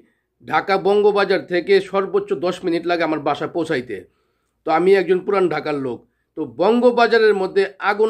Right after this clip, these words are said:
লাগার কিছু কারণ জানাবো। আমাদের বাংলাদেশে যে সকল ব্যবসায়ীরা আছে, তারা শুধু টাকা ইনকাম করাটাই জানে, শুধু টাকা কিভাবে ইনকাম করবে সেটাই শুধু চিন্তা ভাবনা করে। আমাদের দোকানের একটা সেফটি দরকার, আমাদের একটা লাইফের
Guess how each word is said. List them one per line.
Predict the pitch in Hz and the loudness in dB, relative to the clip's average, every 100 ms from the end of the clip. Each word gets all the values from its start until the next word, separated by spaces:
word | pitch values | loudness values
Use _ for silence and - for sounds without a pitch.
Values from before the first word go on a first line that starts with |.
| 220 | 0
লাগার | 208 208 196 | 0 0 -4
কিছু | 196 185 214 - | -8 -8 -6 0
কারণ | 208 214 190 | 2 2 2
জানাবো। | 170 185 190 226 247 - _ - 160 | 2 2 4 4 4 -2 _ -6 0
আমাদের | 196 190 233 214 208 | 0 4 4 4 2
বাংলাদেশে | 214 220 208 208 | 2 2 0 0
যে | 147 202 208 | 0 0 0
সকল | 208 214 147 | -2 -2 -2
ব্যবসায়ীরা | 180 175 - 208 220 208 185 | -4 -2 0 2 4 4 4
আছে, | - 208 170 151 - _ _ - | 4 2 2 0 -8 _ _ -4
তারা | 202 240 233 | 0 0 0
শুধু | 240 240 240 | -4 -2 2
টাকা | 226 240 233 | 2 2 0
ইনকাম | 254 254 262 262 | 0 2 2 2
করাটাই | 262 269 254 247 208 | 2 2 4 4 4
জানে, | 175 143 98 _ _ _ - | 2 0 -8 _ _ _ -8
শুধু | 208 254 254 | -2 0 4
টাকা | 240 240 240 | 4 4 0
কিভাবে | 240 208 233 254 240 277 | 0 0 0 0 0 -2
ইনকাম | 269 262 240 | 0 0 2
করবে | 233 233 226 196 - | 2 4 4 2 0
সেটাই | 220 277 277 | 0 0 -2
শুধু | 254 254 | -2 -2
চিন্তা | 254 247 | -2 -2
ভাবনা | 208 196 202 | -2 -2 -2
করে। | 190 180 151 117 - _ _ | 0 2 0 -2 -12 _ _
আমাদের | 156 185 208 185 240 175 175 | -2 2 2 4 2 2 -4
দোকানের | 208 208 208 202 | 0 2 2 0
একটা | 202 196 - | 0 -6 0
সেফটি | 214 214 226 202 | 0 0 -2 0
দরকার, | 185 180 185 | 0 0 0
আমাদের | 175 180 185 196 | 0 0 0 -2
একটা | 196 175 | -2 -2
লাইফের | 156 175 190 | 0 0 -2